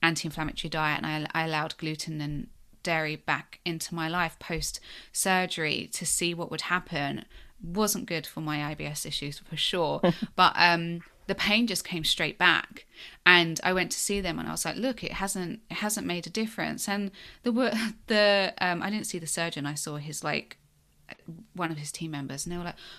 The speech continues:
"Well, you know, that's because the endometriosis, you know, there's still cells there because we just burnt off the surface." And I was like, "What?" <laughs> I waited to see an excision specialist. Like, um, so I definitely still have endometriosis there. Um,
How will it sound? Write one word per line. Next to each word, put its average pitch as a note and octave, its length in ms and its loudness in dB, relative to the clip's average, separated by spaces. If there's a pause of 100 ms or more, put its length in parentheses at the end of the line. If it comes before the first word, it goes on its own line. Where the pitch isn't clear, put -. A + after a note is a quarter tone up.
"Well, C#4+ 200 6
you C#4+ 100 8
know, A#3 100 4
that's G#3 160 -2
because A3 240 -8
the G3 80 -2
endometriosis, F#3 840 -4
you G3 60 -4
know, E3+ 80 -2
there's E3 140 -4
still G3 180 -2
cells E3+ 380 -2
there C#3+ 220 -4
because D3 260 -12
we D3+ 60 -12
just - 220 -12
burnt C#3+ 200 -6
off D3 220 -8
the C#3+ 180 -6
surface." F3 600 -6
And D3+ 80 -8
I D#3 40 -6
was E3 80 -8
like, - 240 -8 (340)
"What?" A3 440 -4 (840)
<laughs> - 20 4 (500)
I E4+ 140 10
waited D#4+ 340 6
to - 140 10
see F4+ 100 12
an D#4 60 8
excision E4+ 420 4
specialist. E4 680 6
Like, A#3 260 6 (360)
um, G#3+ 440 8
so A3+ 260 8
I C4+ 140 8
definitely G3+ 400 0
still D#3+ 220 -4
have D#3+ 160 -4
endometriosis D3+ 680 -4
there. C3 400 2 (440)
Um, D#3 580 6